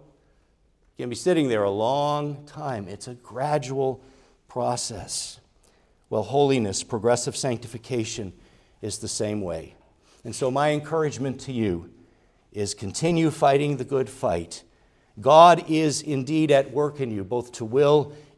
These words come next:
and to do. And he who began a good work in you, not may, not might,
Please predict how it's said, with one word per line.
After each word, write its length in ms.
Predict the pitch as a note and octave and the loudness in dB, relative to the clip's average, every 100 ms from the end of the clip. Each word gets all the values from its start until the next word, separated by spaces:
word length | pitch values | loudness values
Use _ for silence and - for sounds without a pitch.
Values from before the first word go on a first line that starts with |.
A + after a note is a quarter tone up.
| - | -6
and 240 | B2 B2 | -2 -2
to 100 | C3 | -2
do. 260 | A#2 A#2 F#2+ | 0 0 0
And 160 | G#2 | -4
he 300 | G2+ D#3 F3+ | -6 -4 -2
who 220 | D3 D#3 D3 | -2 -2 -2
began 520 | D3 A2+ B2+ D3+ D3+ | -4 -2 0 0 0
a 60 | |
good 280 | C3 B2+ C3+ | 0 2 0
work 360 | G#2+ C3 C3 B2 | 0 -2 -2 -4
in 160 | A#2 | -4
you, 340 | A2 G#2+ G2+ G2 - _ _ _ _ - | -2 -2 -4 -6 -16 _ _ _ _ -4
not 340 | A#2+ D#3+ - | 0 0 0
may, 480 | C3 B2+ A2 A2 A#2 | -2 0 2 2 0
not 320 | A#2+ C#3 D3 | -2 -4 -4
might, 340 | A2+ G#2 A2+ | -6 -4 -6